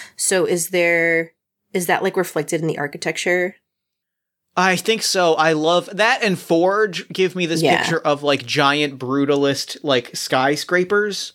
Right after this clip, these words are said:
Speaker 1: Yeah.
Speaker 2: Like, it is, it, they're not, like, it's easy to go with, like, Forge worlds and picture, like, ant colonies and, like, very kind of, like, biotech sort of construction, and I think it's kind
Speaker 1: Mm-mm.
Speaker 2: of the opposite of that, where
Speaker 1: No.
Speaker 2: it's just big, giant concrete, you know,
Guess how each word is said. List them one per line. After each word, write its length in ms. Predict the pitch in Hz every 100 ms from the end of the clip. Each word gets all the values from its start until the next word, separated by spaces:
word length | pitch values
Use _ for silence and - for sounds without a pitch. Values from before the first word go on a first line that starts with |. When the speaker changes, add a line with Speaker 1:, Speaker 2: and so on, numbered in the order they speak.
| -
Speaker 1:
Yeah. 640 | 151 - - - - 180 -
Speaker 2:
Like, 360 | 160 165 147
it 100 | 170
is, 160 | 165 147
it, 260 | 165 160 165
they're 140 | 170
not, 380 | 165 180 202 202
like, 220 | 190 196
it's 160 | 196 -
easy 340 | 220 202 233
to 80 | 196
go 240 | 156 156
with, 220 | 147 139
like, 160 | 147 139
Forge 340 | 151 147 139
worlds 460 | 131 135 131 123 123
and 100 | 127
picture, 260 | 139 - 135
like, 200 | 120 -
ant 240 | 117 -
colonies 580 | 135 131 131 131 131 131
and, 140 | 123
like, 240 | 117 110 110
very 280 | 120 120 117
kind 260 | 120 117
of, 100 | 113
like, 220 | 117 107
biotech 840 | 110 107 117 117 117 120 127 120 -
sort 320 | - 127 120
of 320 | 113 107 -
construction, 640 | - 127 - 139 139 170
and 80 | 147
I 60 | 123
think 180 | 127 -
it's 100 | 208
kind 200 | 143 135
Speaker 1:
Mm-mm. 40 |
Speaker 2:
of 40 |
the 140 | 117 110
opposite 340 | 127 151 170
of 80 | 156
that, 240 | 160 156
where 160 | 139 156
Speaker 1:
No. 180 | 175 156
Speaker 2:
it's 80 | 151
just 400 | 123 120 - - _ _ _ _ _ 131
big, 240 | 175 156
giant 420 | - 170 160 160
concrete, 720 | - 160 151 156 - 156 147 175
you 320 | 160 139 156
know, 380 | 139 120 113 107